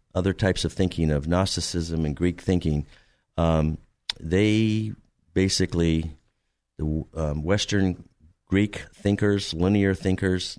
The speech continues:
the Gnostics believe the opposite. They don't believe that the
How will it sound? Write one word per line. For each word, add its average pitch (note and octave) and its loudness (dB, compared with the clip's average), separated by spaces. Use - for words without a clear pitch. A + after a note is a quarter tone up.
the D#2+ -4
Gnostics F#2+ 0
believe G2 4
the G2 4
opposite. - -2
They F2 2
don't F#2 0
believe G#2+ 2
that F2 0
the D2+ 0